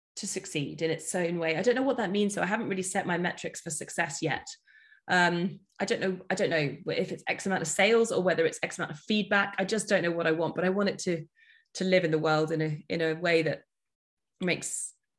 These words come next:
it, all the hard work worth it, and all the, the toil, the blood, sweat and tears, um, worth it. And then I, I, I was thinking about writing potentially a screenplay. I've had some,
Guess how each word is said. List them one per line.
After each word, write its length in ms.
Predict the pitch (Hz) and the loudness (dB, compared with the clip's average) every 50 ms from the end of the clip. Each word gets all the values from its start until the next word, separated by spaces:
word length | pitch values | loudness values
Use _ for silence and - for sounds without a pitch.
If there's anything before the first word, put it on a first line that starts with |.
| _ _ - | _ _ -4
it, 160 | - 135 - - | -4 -4 -2 2
all 140 | - 196 185 | 2 4 4
the 80 | 175 | 4
hard 220 | 151 165 160 160 156 | 2 2 2 2 2
work 240 | 160 160 143 - - | 2 2 2 2 2
worth 260 | 160 160 160 165 - | 0 0 0 0 0
it, 220 | 233 269 285 277 - - _ | 0 0 0 -2 -4 -12 _
and 100 | 180 170 | -8 -6
all 100 | 170 170 | -4 -4
the, 200 | 165 170 165 160 165 _ _ _ _ _ - | -2 -2 -4 -4 -6 _ _ _ _ _ -12
the 100 | - 170 | -8 -8
toil, 540 | 156 151 - 175 175 175 175 185 214 214 - - - _ - | -8 -6 -6 -4 -2 -2 -2 -2 -4 -6 -8 -16 -18 _ -12
the 60 | 160 | -4
blood, 300 | 156 196 202 190 190 190 | 2 4 6 6 4 4
sweat 160 | 196 185 - | 2 0 2
and 100 | - 185 | 2 0
tears, 340 | - 185 180 185 220 214 - - - - - - - - - - | 0 2 2 2 2 0 -4 -8 -14 -12 -12 -10 -12 -12 -4 2
um, 580 | - 202 202 196 196 202 196 196 202 202 202 - _ _ - - | 4 6 8 8 8 6 4 2 2 0 -2 -6 _ _ -8 -2
worth 220 | 208 208 202 202 | 2 2 2 2
it. 120 | 220 220 - - | 2 0 0 2
And 100 | 226 247 | 2 4
then 140 | 254 254 | 4 4
I, 120 | 254 254 254 247 | 4 2 2 0
I, 200 | 247 226 226 226 220 233 | -2 -4 -4 -4 -4 -4
I 60 | - 220 | -2 -2
was 80 | 214 | -2
thinking 220 | 214 - 233 240 233 | -2 -4 -4 -2 -2
about 100 | - 202 | 0 0
writing 500 | 202 202 - 208 196 196 190 180 185 - | 0 0 0 0 0 0 -2 -2 -6 -10
potentially 360 | - - - 196 - - 185 185 | -10 -6 -6 -4 -4 -4 -6 -4
a 40 | |
screenplay. 640 | - 196 190 185 180 - 180 170 170 175 180 - - _ - | -2 -2 0 0 0 0 0 0 0 0 -2 -6 -10 _ -2
I've 120 | 185 185 180 | 0 0 2
had 160 | 185 180 180 | 0 -2 -2
some, 180 | - 180 175 | -4 -6 -6